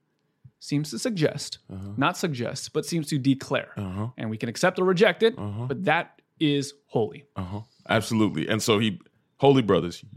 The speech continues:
Speaker 2: and then again, the next, "You who share in a heavenly calling."
Speaker 1: Ooh.
Speaker 2: Like, you actually have a share in this thing.
Speaker 1: Hmm.
Speaker 2: It's like, consider Jesus. Now,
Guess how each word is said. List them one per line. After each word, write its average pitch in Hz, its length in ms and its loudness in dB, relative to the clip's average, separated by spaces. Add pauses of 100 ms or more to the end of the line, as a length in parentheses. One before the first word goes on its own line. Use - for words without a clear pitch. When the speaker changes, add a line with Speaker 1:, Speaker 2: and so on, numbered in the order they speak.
Speaker 2:
and 92 180 -4
then 98 260 -4
again, 117 320 -2 (100)
the 90 100 -6
next, 139 280 -4 (240)
"You 110 180 4
who 127 160 4
share 113 460 4
in 92 200 2
a 85 80 6
heavenly 90 340 2
calling." 73 500 0
Speaker 1:
Ooh. 196 260 6 (180)
Speaker 2:
Like, - 140 -6
you 98 80 8
actually 95 240 2
have 98 180 2
a 101 40 4
share 104 520 4
in 82 180 0
this 78 180 -2
thing. 73 260 -6 (100)
Speaker 1:
Hmm. 120 120 -2
Speaker 2:
It's 101 80 -4
like, 92 180 0
consider 107 460 4
Jesus. 107 840 -2 (340)
Now, 98 200 -2